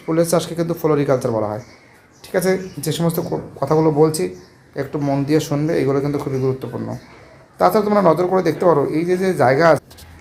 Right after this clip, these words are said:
এই যে, যে জায়গা আছে, এখানে কিন্তু আমরা দেখতে পাচ্ছি যে, আহ, ফলের চাষ হয়, ফুলের চাষ হয়, এই সমস্ত জিনিসগুলো মাথায় রাখবে। তার ভিতর থেকে যে কথাগুলো বলছি,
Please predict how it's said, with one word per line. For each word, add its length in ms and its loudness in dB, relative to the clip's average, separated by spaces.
এই 240 4
যে, 80 2
যে 160 6
জায়গা 380 6
আছে, 220 4
এখানে 220 2
কিন্তু 180 -2
আমরা 120 2
দেখতে 260 -2
পাচ্ছি 320 0
যে, 260 0
আহ, 600 2
ফলের 240 6
চাষ 360 0
হয়, 340 4
ফুলের 300 4
চাষ 340 0
হয়, 300 2
এই 100 -4
সমস্ত 280 -4
জিনিসগুলো 400 0
মাথায় 240 2
রাখবে। 180 0
তার 160 0
ভিতর 140 -4
থেকে 180 -2
যে 180 -4
কথাগুলো 360 0
বলছি, 320 2